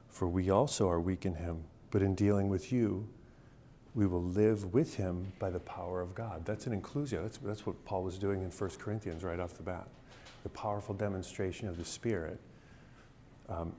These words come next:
the exercise of that ministry manifests the very presence of Jesus Christ. And as you come to know and are conformed in Jesus Christ,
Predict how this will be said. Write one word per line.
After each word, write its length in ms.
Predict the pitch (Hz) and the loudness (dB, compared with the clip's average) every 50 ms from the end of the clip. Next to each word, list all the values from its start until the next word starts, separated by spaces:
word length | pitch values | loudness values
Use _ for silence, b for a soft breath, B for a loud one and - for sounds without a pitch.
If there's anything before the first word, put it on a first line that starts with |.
| - - | -6 -2
the 80 | 110 101 | -2 0
exercise 480 | 95 92 - - 101 - 104 95 85 95 | 0 -2 -4 -8 -6 -2 -2 0 0 0
of 80 | 90 | -2
that 80 | 90 98 | -2 -2
ministry 400 | 98 95 92 87 - - 104 92 | -2 -2 -4 -4 -6 -6 -6 -4
manifests 800 | 92 92 95 95 95 92 92 95 92 - - - 92 87 82 - | -4 -2 -2 -2 -2 -2 -2 -2 -4 -6 -6 -6 -6 -6 -6 -8
the 140 | - - 95 | -10 -8 -6
very 180 | 87 90 87 85 | -4 -4 -4 -4
presence 460 | - - - 87 85 90 85 - - | -6 -8 -8 -8 -8 -8 -8 -10 -10
of 100 | 104 - | -10 -8
Jesus 320 | - 95 82 - 87 - | -8 -8 -8 -8 -8 -10
Christ. 400 | - - - 92 80 82 - - | -10 -8 -8 -8 -6 -8 -8 -8
And 100 | 107 92 | -6 -6
as 120 | 87 82 98 | -4 -4 -6
you 80 | 101 | -8
come 260 | - - 107 98 92 | -8 -6 -6 -6 -6
to 120 | 87 - 98 | -6 -6 -6
know 340 | 92 90 87 90 92 90 87 | -6 -4 -4 -4 -4 -6 -6
and 100 | 85 80 | -6 -8
are 60 | 78 | -8
conformed 480 | - - 101 - - - 95 87 85 | -6 -6 -8 -6 -6 -8 -8 -6 -6
in 100 | 90 90 | -8 -8
Jesus 340 | 85 104 101 85 - 87 - | -6 -6 -6 -6 -8 -10 -10
Christ, 440 | - - 131 120 92 87 82 - - | -8 -4 -4 -4 -4 -4 -6 -10 -12